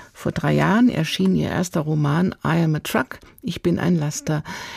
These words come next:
der es gleich auf die Shortlist des Giller-Preis schaffte, des wichtigsten kanadischen Literaturpreises. Seit neunzehnhundertvierundneunzig wird er verliehen. Unter anderem erhielten ihn Alice Munro oder Michael Ondaatje. Susanne von Schenk hat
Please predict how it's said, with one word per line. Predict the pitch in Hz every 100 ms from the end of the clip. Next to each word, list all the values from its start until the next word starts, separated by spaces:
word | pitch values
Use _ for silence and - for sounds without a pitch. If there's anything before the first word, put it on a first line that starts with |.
| -
der | - 160 160
es | 165 -
gleich | 165 156 214 190
auf |
die | -
Shortlist | 190 196 180 - 180 -
des | 156 - - -
Giller-Preis | 180 202 139 - - 131 147 -
schaffte, | 131 147 - 208 226 - - -
des | 143
wichtigsten | - 175 170 - 165 165
kanadischen | 165 143 139 143 156
Literaturpreises. | 147 180 - 151 - - 80 - - - - - - -
Seit | - 180
neunzehnhundertvierundneunzig | 180 - - 185 170 190 247 226
wird | 180
er | 170
verliehen. | - 160 156 208 302 - _
Unter | 180 175 147
anderem | 180 196 208 -
erhielten | 160 175 202 175
ihn | 170 170
Alice | 156 165 -
Munro | 165 180 180 180
oder | - 165 160 -
Michael | 156 170 180
Ondaatje. | 165 147 175 - 165 - - - - -
Susanne | 175 240 294
von | 294
Schenk | - 202 156 -
hat | 165 160 -